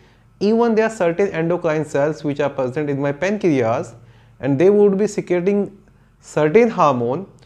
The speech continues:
which either stimulate the function of my G I T or with either represses the function of my G I T. So we'll be learning about a total of nine or ten hormone, and one by one I will be telling you the name of hormone, the place from where it has been secreting,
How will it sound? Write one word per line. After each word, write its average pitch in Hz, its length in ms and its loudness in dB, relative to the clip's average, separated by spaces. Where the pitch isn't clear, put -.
which 220 300 -2
either 170 420 2
stimulate 202 500 2
the 214 100 0
function 208 360 -4
of 208 160 -6
my 202 100 -2
G 190 180 0
I 185 120 2
T 240 340 -8
or 156 140 -2
with 190 160 2
either 165 640 0
represses 202 680 2
the 185 80 0
function 143 340 -6
of 123 140 -8
my 123 80 -4
G 113 180 -6
I 104 120 -8
T. 104 180 -16
So 175 160 4
we'll 185 180 8
be 214 100 2
learning 202 360 2
about 175 360 2
a 156 60 4
total 165 340 2
of 170 120 -2
nine 156 180 -2
or 170 100 0
ten 170 200 -2
hormone, 143 540 -2
and 170 280 -4
one 202 180 0
by 202 160 0
one 196 220 -2
I 139 140 0
will 160 120 0
be 175 120 0
telling 175 320 -2
you 190 80 -2
the 175 100 -2
name 147 220 0
of 180 140 -4
hormone, 175 500 -2
the 156 100 0
place 185 300 2
from 185 240 2
where 180 140 4
it 175 160 2
has 175 160 0
been 185 140 0
secreting, 185 720 -2